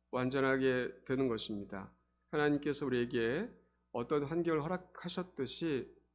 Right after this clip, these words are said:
하-, 하셨든지 그 환경은 우리를 약하게 할 것입니다. 고난 가운데 우리를 두실 때가 있습니다. 그것이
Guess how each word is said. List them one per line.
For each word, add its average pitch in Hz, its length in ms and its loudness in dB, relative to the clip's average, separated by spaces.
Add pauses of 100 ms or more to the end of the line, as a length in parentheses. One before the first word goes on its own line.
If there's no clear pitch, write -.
(140)
하-, - 200 -12
하셨든지 143 1040 -2 (540)
그 156 300 0
환경은 156 600 2
우리를 127 560 0
약하게 139 640 0 (520)
할 175 180 -6
것입니다. 120 680 0 (580)
고난 151 360 4
가운데 127 720 2
우리를 127 260 -2
두실 147 300 -4
때가 131 220 0
있습니다. 101 600 -6 (760)
그것이 139 680 0